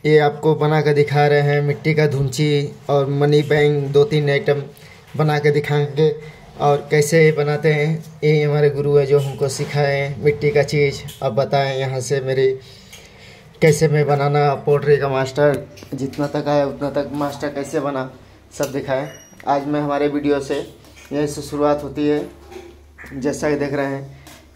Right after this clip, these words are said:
ये हमारे बड़े भैया राव कौल श्रीनिवास हैं।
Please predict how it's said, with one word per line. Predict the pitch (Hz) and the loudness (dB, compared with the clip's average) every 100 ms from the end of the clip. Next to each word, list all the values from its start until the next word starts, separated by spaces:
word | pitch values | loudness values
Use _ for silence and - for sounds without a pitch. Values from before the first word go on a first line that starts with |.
| - - - _ 147 | -20 -20 -20 _ -4
ये | 143 | -2
हमारे | 143 143 147 | 0 0 -2
बड़े | 143 139 | 0 0
भैया | 139 143 | 0 0
राव | 135 131 | 0 -2
कौल | 139 | -4
श्रीनिवास | 139 143 143 143 135 135 | -6 -6 -4 -4 -4 -6
हैं। | 139 | -8